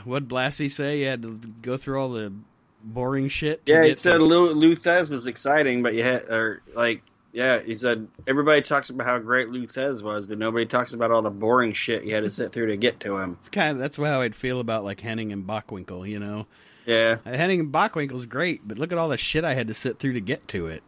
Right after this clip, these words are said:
Speaker 1: This Colonel,
Speaker 2: Yeah.
Speaker 1: this Colonel De Beers guy? What? <laughs> What is
Speaker 2: He's
Speaker 1: this?
Speaker 2: trash.
Speaker 1: <laughs> Against Derek Dukes?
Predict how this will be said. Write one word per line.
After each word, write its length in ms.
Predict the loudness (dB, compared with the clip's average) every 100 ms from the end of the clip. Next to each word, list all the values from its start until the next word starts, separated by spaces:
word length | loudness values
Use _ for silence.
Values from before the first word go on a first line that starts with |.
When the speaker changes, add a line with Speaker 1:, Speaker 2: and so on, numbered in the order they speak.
| _ -8
Speaker 1:
This 120 | -6
Colonel, 320 | 2 6 6
Speaker 2:
Yeah. 40 | 4
Speaker 1:
this 180 | 0 2
Colonel 320 | 6 8 6
De 80 | 4
Beers 420 | 4 6 4 2
guy? 500 | 4 6 8 6 2 0
What? 340 | 4 6 6 4
<laughs> 40 | 8 10 12 12 12 12 8 2
What 160 | 0
is 120 | 0
Speaker 2:
He's 40 | 0
Speaker 1:
this? 260 | 0 0 6
Speaker 2:
trash. 500 | 10 10 10 6 2
Speaker 1:
<laughs> 540 | 0 0 -2 -2 -2
Against 600 | -4 -4 -2 0 -2 -2
Derek 360 | 0 0 0 -4
Dukes? 600 | -2 -2 -2 -8 -6